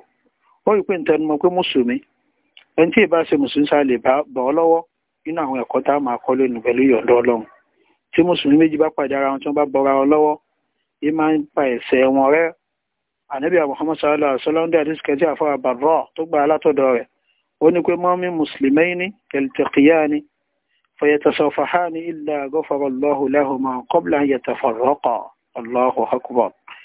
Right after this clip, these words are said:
Kò ní sí Mùsùlùmí méjì kan tí wọ́n pàdé ara wọn, táwọn méjèèjì wá bọra wọn, bọra wọn lọ́wọ́, àyàfi k'Ọlọ́run bó ṣàforíjì fún àwọn méjèèjì o, síwájú kí wọ́n tó yípo lọ́dọ̀ ara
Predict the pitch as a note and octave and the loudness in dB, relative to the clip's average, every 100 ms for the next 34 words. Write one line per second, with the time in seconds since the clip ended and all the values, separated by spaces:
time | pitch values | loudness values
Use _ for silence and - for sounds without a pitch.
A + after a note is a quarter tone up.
0 | - - _ - C3 F3+ F#3+ A3 A3 G#3+ | -20 -20 _ -2 0 2 2 2 2 0
1 | D3+ E3+ F#3+ F3+ E3+ D3 D#3 _ _ _ | -4 -2 -2 -2 -4 -4 -6 _ _ _
2 | _ _ - F#3+ G3 G3+ F#3 D#3+ E3+ E3 | _ _ -6 0 0 0 -2 -2 -2 -2
3 | E3 D#3+ D#3+ _ _ _ _ _ G3+ F#3+ | -2 -4 -8 _ _ _ _ _ -4 -2
4 | G3 G3 F3 F3+ F3 E3 D#3 D#3+ D#3 D#3+ | 0 -2 2 4 4 2 2 2 0 0
5 | D3 D#3+ D#3+ E3 E3 F#3 F#3 F#3+ _ _ | 0 0 2 0 2 4 4 0 _ _
6 | _ _ _ _ C#3+ C#3+ C#3 C3 D#3+ D3+ | _ _ _ _ -2 0 -4 -4 -4 0
7 | F3 E3+ D3+ D#3 D#3+ - C#3+ - D3 E3 | 2 2 4 4 4 2 0 4 4 4
8 | D#3+ D3+ D#3+ D3 C#3 D#3 D#3 D#3+ C#3+ C#3 | 2 2 2 2 2 2 4 2 2 -2
9 | C3 B2+ - C#3 C#3 C3+ B2+ C3+ C3+ C3 | -2 -4 0 0 2 0 0 2 2 4
10 | C#3 C3+ C3+ B2+ B2 A#2 - - - - | 4 6 4 6 4 4 -4 -18 -20 -20
11 | _ - A#2+ C#3+ C#3 B2 A#2+ | _ -6 2 2 4 2 2